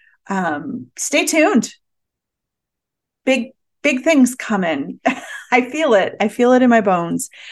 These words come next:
So I don't have a fancy podcast, uh, studio.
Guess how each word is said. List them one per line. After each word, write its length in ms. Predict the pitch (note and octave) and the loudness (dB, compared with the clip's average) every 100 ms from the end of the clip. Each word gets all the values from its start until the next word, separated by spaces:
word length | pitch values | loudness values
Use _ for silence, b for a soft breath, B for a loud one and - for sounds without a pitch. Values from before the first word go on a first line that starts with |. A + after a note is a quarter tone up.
| B | B
So 580 | - A#3 A3+ A3 A3 A3 - | 0 6 8 8 6 4 4
I 80 | |
don't 160 | C4 D4 | 4 4
have 200 | D4+ E4 | 2 2
a 80 | D#4+ | 2
fancy 380 | D4+ D4 C#4+ D4 | 2 0 0 -6
podcast, 760 | B3 A#3 A#3 A#3+ A3+ A3 - - _ - | -4 -6 -4 -4 -2 -4 -14 -20 _ -12
uh, 300 | G#3+ A3 A3 | -10 -8 -8
studio. 840 | - A3 A3 A3 G#3+ G#3 G#3 A3 | -8 -4 0 4 4 4 0 -6